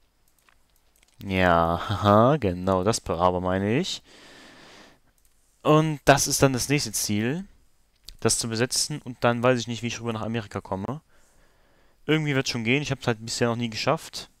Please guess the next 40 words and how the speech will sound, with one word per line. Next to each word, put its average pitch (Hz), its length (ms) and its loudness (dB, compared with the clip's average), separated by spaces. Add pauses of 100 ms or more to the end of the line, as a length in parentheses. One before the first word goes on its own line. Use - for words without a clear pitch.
(140)
Ich - 100 -14
hab's 120 160 -4
zweimal 127 220 0
mit 117 180 -2
Deutschland 135 340 -4
geschafft, 139 340 -4
die 135 40 -14
U 135 60 -10
S 127 120 -8
A 135 80 0
platt 139 200 -2
zu - 160 -6
bekommen. 131 460 -6 (1800)
Mit 131 140 -2
Japan 113 320 4
bisher 107 200 4
noch 98 100 2
nicht. 156 420 0 (140)
Insofern 165 340 -2
ist 143 80 -2
es 135 60 0
eine 127 80 -4
schöne 123 180 -2
Herausforderung 156 540 -2
für 151 100 -6
mich. 151 360 -8
Und 139 120 -10
ich 131 100 -10
glaub, 127 180 -2
es 120 100 -10
ist - 20 -8
auch 117 100 -6
ein 104 120 -8
würdiger 104 320 -2
Abschluss - 320 -8
für 113 80 -8
dieses 104 220 -6
schöne 101 200 -6
Let's 92 220 -8
Play. 87 260 -6